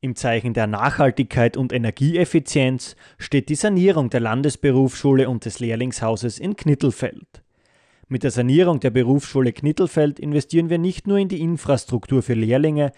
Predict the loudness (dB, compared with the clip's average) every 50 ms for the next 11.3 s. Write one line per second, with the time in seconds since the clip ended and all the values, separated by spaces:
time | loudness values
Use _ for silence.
0 | _ _ _ _ _ _ -4 -2 0 0 0 -2 -2 -4 -4 -6 -10 -6 -2 -2
1 | 0 0 -2 -2 -2 -4 -2 -2 -4 -6 -6 -6 -2 0 0 0 2 2 2 2
2 | 2 0 -2 -4 -4 -2 0 2 2 0 0 -2 -4 -8 -8 -8 _ _ _ _
3 | _ _ -4 -2 0 0 0 -2 -2 -2 -4 -4 -2 0 0 0 0 0 -2 -2
4 | 0 0 0 -2 0 0 0 2 2 0 -2 -2 -4 -8 -16 -20 _ _ _ _
5 | _ _ _ _ _ _ _ _ -6 -4 -4 -4 -4 -6 -6 -2 -2 -2 0 0
6 | -2 -2 0 2 2 2 4 4 2 2 0 -2 -4 -2 2 2 4 4 4 4
7 | 4 2 2 2 -2 -4 -4 -4 -4 -2 0 -2 -2 -2 -2 -2 -2 -2 -4 -4
8 | -6 -4 -4 -4 -4 -4 -6 -6 -4 -2 -2 -2 -2 -2 -4 -4 -6 -4 -4 -2
9 | -2 0 0 0 0 -2 0 0 0 0 0 0 0 0 0 -2 0 0 0 0
10 | 0 0 -2 -4 -4 -2 -2 -2 -2 -2 -2 -4 -6 -6 -4 -2 0 2 2 0
11 | -2 -4 -8 -8 -10 -14